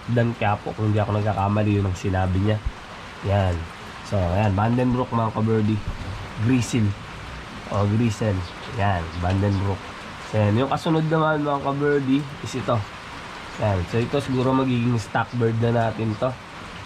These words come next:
Dahil wala tong ring. Yan, di ko alam kung masusuksukan pa natin. Pero try ko rin. Pero kung hindi na, gagawin na lang natin tong stock bird.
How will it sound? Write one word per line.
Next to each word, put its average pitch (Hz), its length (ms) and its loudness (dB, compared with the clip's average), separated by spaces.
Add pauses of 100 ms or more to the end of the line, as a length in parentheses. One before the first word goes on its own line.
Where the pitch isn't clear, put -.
(320)
Dahil 117 200 4
wala 127 200 4
tong 123 240 0
ring. 127 200 -2 (840)
Yan, 95 200 2
di 110 80 2
ko 139 120 2
alam 143 160 4
kung 120 160 -2
masusuksukan 120 640 -2
pa 123 80 2
natin. 113 320 0
Pero 120 240 0
try 143 480 2
ko 139 160 -2
rin. 117 160 2
Pero 127 200 0
kung 151 200 2
hindi 147 160 2
na, 135 240 2 (480)
gagawin 113 280 4
na 123 120 4
lang 127 120 2
natin 123 280 2
tong 120 160 -2
stock 110 360 -2
bird. 117 240 2